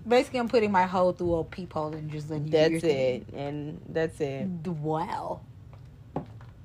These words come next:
Speaker 2: No, she can't hold you close. No.
Speaker 1: Why are we saying words?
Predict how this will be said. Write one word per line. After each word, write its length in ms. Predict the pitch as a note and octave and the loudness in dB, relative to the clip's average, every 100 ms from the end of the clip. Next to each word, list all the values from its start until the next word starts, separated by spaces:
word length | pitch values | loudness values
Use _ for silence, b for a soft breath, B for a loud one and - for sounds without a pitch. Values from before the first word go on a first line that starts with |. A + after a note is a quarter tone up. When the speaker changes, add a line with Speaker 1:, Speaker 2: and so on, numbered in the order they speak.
| - | -14
Speaker 2:
No, 400 | F3 E3 D#3+ D#3+ | -6 0 2 2
she 160 | F3 F#3 | 2 -2
can't 300 | G3 E3+ F3+ | -2 0 2
hold 260 | F3+ F3 F3 | 2 0 -4
you 60 | |
close. 800 | - F#3 D#3+ D#3 D#3+ F#3+ - - - - - - - - | -2 2 4 4 2 -2 -8 -16 -16 -18 -20 -20 -20 -16
No. 180 | - F3+ | -6 2
Speaker 1:
Why 180 | F#3+ A3+ | 8 8
are 40 | |
we 120 | A#3 A3+ | 6 2
saying 300 | A3+ G3+ F#3 | 0 0 0
words? 420 | F#3+ E3+ F3 F3 | 0 0 -2 -4